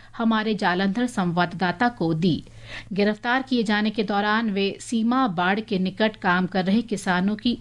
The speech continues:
रक्षा करने वाली टीम का हिस्सा थे।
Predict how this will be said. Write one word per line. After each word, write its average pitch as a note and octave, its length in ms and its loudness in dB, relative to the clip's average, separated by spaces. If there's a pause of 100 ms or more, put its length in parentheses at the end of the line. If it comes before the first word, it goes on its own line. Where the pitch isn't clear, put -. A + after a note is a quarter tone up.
रक्षा G#3+ 380 2
करने G3 320 0
वाली F#3 260 2
टीम A#3 300 0
का D3+ 260 0 (300)
हिस्सा F3 380 2 (100)
थे। D#3 340 0